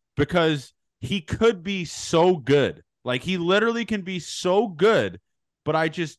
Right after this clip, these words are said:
don't understand why he's not good.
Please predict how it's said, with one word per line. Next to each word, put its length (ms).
don't 320
understand 800
why 460
he's 300
not 360
good. 200